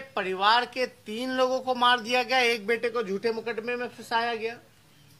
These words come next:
हम ये जानना चाहते हैं कि जिस पे शक है परिवार के लोगों का,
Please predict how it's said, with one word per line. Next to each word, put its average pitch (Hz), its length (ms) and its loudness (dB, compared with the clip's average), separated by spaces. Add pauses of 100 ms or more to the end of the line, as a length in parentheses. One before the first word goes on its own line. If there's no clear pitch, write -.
(1600)
हम 220 180 -2
ये 247 220 2
जानना 247 360 4
चाहते 185 460 -2
हैं 117 340 -16 (720)
कि 254 160 -10 (120)
जिस 208 380 -4
पे 294 240 0
शक 262 460 4
है 214 340 0
परिवार 220 440 4
के 254 160 -6
लोगों 220 320 0
का, 139 280 -10